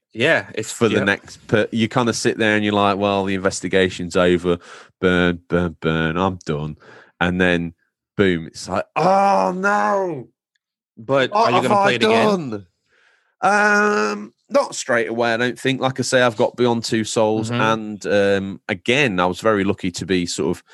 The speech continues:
Speaker 2: half, half given, half sort of,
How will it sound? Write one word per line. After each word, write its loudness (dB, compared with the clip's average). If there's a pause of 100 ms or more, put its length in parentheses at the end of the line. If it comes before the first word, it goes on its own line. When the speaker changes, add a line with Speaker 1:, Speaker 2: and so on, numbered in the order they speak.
(160)
Speaker 2:
half, 2 (420)
half 0
given, -2 (300)
half 2
sort -2
of, -6